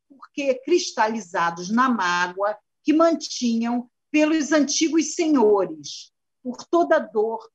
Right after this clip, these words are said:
humilhação e castigo a eles imputados, naqueles dias tristes de nossa história. Não conseguiam sutilizar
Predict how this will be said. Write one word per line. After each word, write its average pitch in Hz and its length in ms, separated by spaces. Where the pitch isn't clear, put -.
humilhação 233 760
e 247 100
castigo 254 840
a 247 140
eles 233 400
imputados, 143 1120
naqueles 208 460
dias 175 580
tristes 330 560
de 240 100
nossa 233 400
história. 147 760
Não 269 260
conseguiam 269 640
sutilizar 277 1200